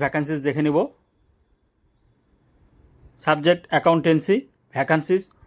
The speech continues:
ওয়ান হান্ড্রেড সেভেন্টি এইট। নেক্সট এগ্রিকালচার, ভ্যাকেন্সিস ওয়ান। নেক্সট সাবজেক্ট অ্যাগ্রোনমি, ভ্যাকেন্সিস ফর্টি। নেক্সট অ্যানথ্রোপোলজি, ভ্যাকেন্সিস টুয়েলভ। নেক্সট অ্যারাবিক,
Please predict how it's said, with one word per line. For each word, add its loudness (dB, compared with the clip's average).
ওয়ান 2
হান্ড্রেড 0
সেভেন্টি 2
এইট। -10
নেক্সট -2
এগ্রিকালচার, 4
ভ্যাকেন্সিস -2
ওয়ান। 4
নেক্সট 0
সাবজেক্ট 2
অ্যাগ্রোনমি, 2
ভ্যাকেন্সিস -2
ফর্টি। 0
নেক্সট 0
অ্যানথ্রোপোলজি, 2
ভ্যাকেন্সিস 0
টুয়েলভ। 4
নেক্সট 2
অ্যারাবিক, 4